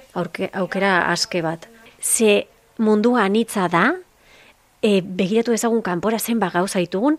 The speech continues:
eta zenbat gauza sortu genitzaz-, genita-, genitzazken hemen,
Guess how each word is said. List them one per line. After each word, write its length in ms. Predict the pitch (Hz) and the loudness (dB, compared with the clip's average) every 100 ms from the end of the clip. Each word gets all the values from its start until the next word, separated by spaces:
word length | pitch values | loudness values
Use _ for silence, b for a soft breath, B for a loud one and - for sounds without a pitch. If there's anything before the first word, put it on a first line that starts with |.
| b | b
eta 200 | 208 196 | -6 -4
zenbat 300 | 175 233 311 | 0 2 2
gauza 240 | 247 262 330 | 2 2 0
sortu 380 | - 202 208 277 | 0 -2 0 -2
genitzaz-, 540 | 202 190 196 254 - | 0 -2 -4 -8 -6
genita-, 640 | 226 180 175 185 190 233 - | -6 -4 -2 -4 -4 -8 -6
genitzazken 720 | 214 180 190 233 214 240 202 - | -6 -4 -4 -4 -6 -2 -4 -2
hemen, 420 | 185 170 190 | -2 2 4